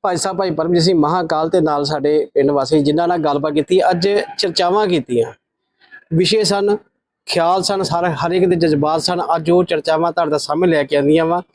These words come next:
ਤਾਂ ਜੋ ਜਿਹੜੀਆਂ ਸਾਡੇ ਦਰਸ਼ਕ ਦੇਖਦੇ ਪਏ ਆ ਉਹਨਾਂ ਤੱਕ ਗੱਲ ਪਹੁੰਚ ਸਕੇ। ਇਸ ਅੱਜ ਦੀ ਡੇਟ 'ਚ, ਅੱਜ ਕਿਉਂਕਿ ਚੋਣ ਪ੍ਰਚਾਰ ਸ਼ੁਰੂ ਹੋ ਚੁੱਕਿਆ ਵਾ, ਲੋਕ ਆਪਣੇ ਚੋਣਾਂ ਨੂੰ ਲੈ ਕੇ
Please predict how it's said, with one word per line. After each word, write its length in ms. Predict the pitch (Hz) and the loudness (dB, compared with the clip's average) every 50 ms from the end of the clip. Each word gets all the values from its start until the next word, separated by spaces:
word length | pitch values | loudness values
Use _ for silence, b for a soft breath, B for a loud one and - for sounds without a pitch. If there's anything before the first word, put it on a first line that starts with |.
| B B B B _ _ | B B B B _ _
ਤਾਂ 220 | 202 196 208 220 | -2 0 0 2
ਜੋ 120 | 214 233 | 2 2
ਜਿਹੜੀਆਂ 420 | 220 196 208 202 202 208 202 202 208 - - - | 2 2 2 2 2 2 2 2 0 -2 -4 -8
ਸਾਡੇ 340 | - - - 175 170 175 175 | -10 -4 -4 -2 0 0 -2
ਦਰਸ਼ਕ 360 | 156 147 165 156 - - 185 185 | -2 -2 -2 -2 -2 -2 -2 0
ਦੇਖਦੇ 320 | 160 170 160 160 151 170 | 0 2 2 2 0 0
ਪਏ 200 | 160 160 170 175 | 0 0 0 0
ਆ 60 | 175 | 0
ਉਹਨਾਂ 280 | - - 185 185 196 196 | 0 2 2 4 4 2
ਤੱਕ 200 | 175 180 175 160 156 | 2 -2 -2 0 0
ਗੱਲ 120 | 165 160 156 | 0 0 0
ਪਹੁੰਚ 260 | - 160 170 175 151 | 0 -2 -2 0 0
ਸਕੇ। 340 | 175 165 160 185 190 196 202 B B B B B B | -2 -2 0 0 0 0 -2 B B B B B B
ਇਸ 180 | - 214 - - - - - _ _ - 185 196 | -2 -2 0 0 -4 -6 -8 _ _ -2 -2 0
ਅੱਜ 80 | 208 196 | 0 2
ਦੀ 140 | 208 226 | 2 2
ਡੇਟ 240 | 214 180 196 185 156 | 2 2 2 2 2
'ਚ, 140 | 151 160 131 - _ _ _ _ - _ - - 180 | 0 -2 -2 -2 _ _ _ _ -20 _ -4 -2 -2
ਅੱਜ 140 | 196 190 185 | -2 0 -2
ਕਿਉਂਕਿ 280 | 208 175 208 190 196 214 | 0 0 0 2 2 0
ਚੋਣ 400 | 202 - 196 185 190 196 202 202 180 | 0 0 2 2 2 2 2 0 -2
ਪ੍ਰਚਾਰ 380 | 196 175 - 185 170 170 175 | -4 -2 -2 0 0 0 0
ਸ਼ੁਰੂ 240 | 170 - 180 175 196 | 0 -2 0 2 4
ਹੋ 120 | 190 190 | 4 2
ਚੁੱਕਿਆ 280 | 170 156 165 151 170 170 | 2 2 0 0 0 -2
ਵਾ, 220 | 170 175 175 185 185 | 0 0 0 0 0
ਲੋਕ 400 | 180 170 170 170 170 165 - - | 2 2 2 2 2 0 0 -2
ਆਪਣੇ 260 | 165 156 - 170 170 160 | -4 -2 -2 -4 -4 -2
ਚੋਣਾਂ 280 | - 175 165 175 180 180 | 0 0 2 2 2 0
ਨੂੰ 140 | 175 175 170 | 0 0 0
ਲੈ 140 | 160 151 147 | 0 0 -2
ਕੇ 240 | 143 160 170 175 180 | 0 0 0 0 0